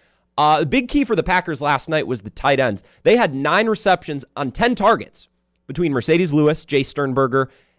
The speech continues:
and Robert Tonyan. And once again, I don't want to say "I told you so" or take a victory lap, but I, I, I did, I did hint at this last week pretty clearly, pretty explicitly. And you know what? I actually, <laughs> just to make sure, I went back and I found the audio. This is from last Thursday's show.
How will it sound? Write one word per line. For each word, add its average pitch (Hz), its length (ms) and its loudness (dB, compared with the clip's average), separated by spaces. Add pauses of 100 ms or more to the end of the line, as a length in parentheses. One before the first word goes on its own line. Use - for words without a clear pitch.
(140)
and 131 220 -2
Robert 117 460 0
Tonyan. 139 520 -2 (320)
And 160 120 -2
once 208 220 0
again, 196 160 2
I 165 60 4
don't 190 100 4
want 214 120 2
to - 20 -12
say 151 140 -4
"I 110 40 -2
told 196 280 0
you 160 80 -10
so" 180 160 2
or 147 100 0
take 156 160 -6
a 123 40 -8
victory 170 280 -6
lap, 143 180 0
but 135 160 -2
I, 156 140 0 (180)
I, 156 160 -6
I 170 140 0
did, 277 480 0
I 180 120 0
did 226 440 -2 (140)
hint 254 340 0
at 180 180 0
this 175 220 -4
last 170 320 -4
week 180 340 -10 (420)
pretty 277 260 2
clearly, 190 380 0
pretty 214 240 -2
explicitly. 156 760 -2
And 151 100 -4
you 196 60 2
know 208 120 4
what? 202 180 4
I 151 80 -2
actually, 160 500 -4 (180)
<laughs> - 380 -18
just - 220 -6
to 196 60 -6
make 190 140 -2
sure, 151 160 2
I 143 60 6
went 143 220 0
back 127 260 0 (180)
and 135 100 -4
I - 20 0
found 143 260 0
the 123 60 2
audio. 110 260 0 (220)
This 185 240 2
is 185 100 -4
from 180 220 0
last 135 340 0
Thursday's 127 400 2
show. 90 280 -4